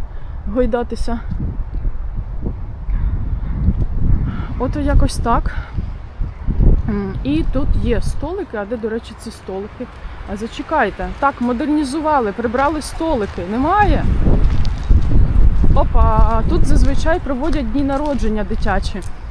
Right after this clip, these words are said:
Приходять, ну, більше цигане, звичайно, що, але ж, м, нещодавно хтось з моїх подружок ходив сюди на день народження, і ми колись ось тут сиділи, тут був столик, зараз його немає.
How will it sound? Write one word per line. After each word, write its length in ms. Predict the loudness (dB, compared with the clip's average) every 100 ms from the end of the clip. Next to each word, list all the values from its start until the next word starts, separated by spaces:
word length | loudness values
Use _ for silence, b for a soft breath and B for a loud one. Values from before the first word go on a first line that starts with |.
| -12 -10
Приходять, 560 | -8 -8 -8 -6 -6 -6 -6
ну, 220 | -4 -4 -4 -8
більше 280 | -8 -8
цигане, 580 | -8 -8 -6 -4 -4 -4 -8 -14
звичайно, 560 | -10 -10 -6 -6 -6
що, 220 | -8 -10 -6
але 260 | -4 -4 -6
ж, 140 | -8 B B B B B -14
м, 320 | -6 -4 -2 -4 -10 -18 -4
нещодавно 840 | -2 -2 -6 -6 -4 -2 -2 -4
хтось 320 | -4 -8 -6
з 140 | -8 -6
моїх 260 | -6 -8
подружок 540 | -8 -8 -8 -8 -8 -8
ходив 240 | -8 -8
сюди 240 | -8 -6
на 120 | -6 -4
день 180 | -4
народження, 460 | -4 -6 -4 -2 -2 B B B
і 80 | 0
ми 100 | 0
колись 360 | 2 -2 -2 -6
ось 100 | -6
тут 220 | -8 -6
сиділи, 440 | -4 -2 -2 -4
тут 180 | -4 -6
був 240 | -6 -6 -6
столик, 400 | -2 -2 -4 -4
зараз 380 | -4 -6 -8
його 160 | -6 -4
немає. 440 | -4 -4 -6 -8